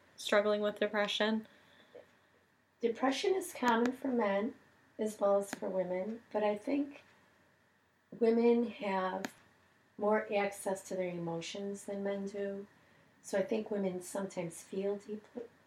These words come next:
Speaker 2: deeper. Um, you know, the studies that have done, been done in the womb of a, of males and females, um, in the third trimester,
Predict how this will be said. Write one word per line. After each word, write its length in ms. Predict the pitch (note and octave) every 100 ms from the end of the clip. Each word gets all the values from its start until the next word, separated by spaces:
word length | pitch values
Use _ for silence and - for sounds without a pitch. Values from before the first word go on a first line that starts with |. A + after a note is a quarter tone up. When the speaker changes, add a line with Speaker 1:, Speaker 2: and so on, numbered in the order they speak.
| _
Speaker 2:
deeper. 440 | G#3 G3+ G3+ G3 G3+ - - _ _ _ _ _ _ _ _
Um, 540 | F#3+ F3 E3 E3 E3 - _ _ _ _ - - -
you 100 | G#3+
know, 160 | F3 E3
the 220 | F3+ -
studies 520 | - - G3+ F#3+ F#3+ -
that 100 | F3+
have 160 | E3
done, 400 | F#3+ F3 E3+ E3+ - -
been 160 | E3+
done 380 | E3 F3+ F3 E3+ -
in 180 | F3 D#3+
the 120 | D#3
womb 640 | D3+ E3 F#3+ G3+ G#3+ A3+ A#3 - _ _ _ -
of 200 | F#3 E3
a, 240 | E3+ E3 - - _ _ _ _
of 160 | F3+ E3 - - _ _ _ _ -
males 400 | F#3+ F#3 F3 F3
and 160 | D#3+ D#3+
females, 680 | F3 D#3+ D#3 D#3+ F#3 - - - _ _ _ _ _ _
um, 460 | F#3 E3+ E3 E3 - - - -
in 160 | F#3+ F3+
the 80 | F3
third 380 | - G#3 G#3 G3+
trimester, 920 | G3+ F#3 F#3 A#3 - - - F3